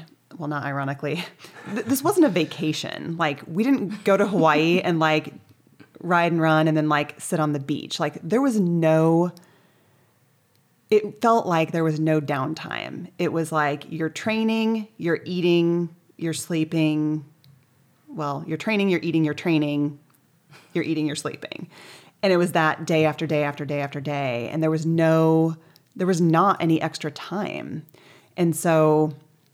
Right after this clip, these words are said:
that day, um, you know, we sat and had a cup of coffee and just, like, killed a couple of hours. And then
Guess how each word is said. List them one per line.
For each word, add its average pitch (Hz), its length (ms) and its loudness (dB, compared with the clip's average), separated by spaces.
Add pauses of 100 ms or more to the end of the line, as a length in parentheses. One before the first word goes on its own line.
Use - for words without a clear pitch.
(440)
that 175 280 0
day, 156 640 2 (100)
um, 156 440 0
you 160 60 2
know, 156 60 4
we 156 80 2
sat 160 360 0
and 160 100 -2
had 160 140 -4
a - 20 -4
cup 156 160 -8
of - 60 -20
coffee 160 480 0
and 151 100 2
just, 143 180 -4
like, 143 440 -4
killed 165 260 -4
a 151 40 -2
couple 156 200 -6
of 151 80 -2
hours. 151 560 -2
And 160 260 -2
then 156 460 0